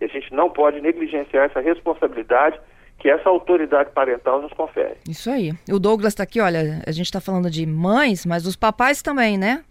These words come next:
Speaker 2: Dividem essas
Speaker 1: Evidente.
Speaker 2: mesmas responsabilidades.
Speaker 1: Evidente. Olha, Fernanda, eu, eu repito insistentemente a questão dos, dos banheiros de família nos shoppings.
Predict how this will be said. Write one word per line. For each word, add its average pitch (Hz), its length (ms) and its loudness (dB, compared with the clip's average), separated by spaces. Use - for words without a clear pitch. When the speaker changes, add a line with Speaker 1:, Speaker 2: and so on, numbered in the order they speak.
Speaker 2:
Dividem 190 380 0
essas 202 180 -2
Speaker 1:
Evidente. 233 320 4
Speaker 2:
mesmas 247 160 6
responsabilidades. 214 1200 2
Speaker 1:
Evidente. 220 920 2
Olha, 233 360 4
Fernanda, 135 460 0
eu, 165 200 0
eu 190 180 2
repito 254 640 -4
insistentemente 185 1000 -2
a 175 40 4
questão 180 560 0
dos, 170 340 0
dos 156 240 -6
banheiros 180 680 2
de - 140 -20
família 143 480 2
nos 127 200 -8
shoppings. 143 520 2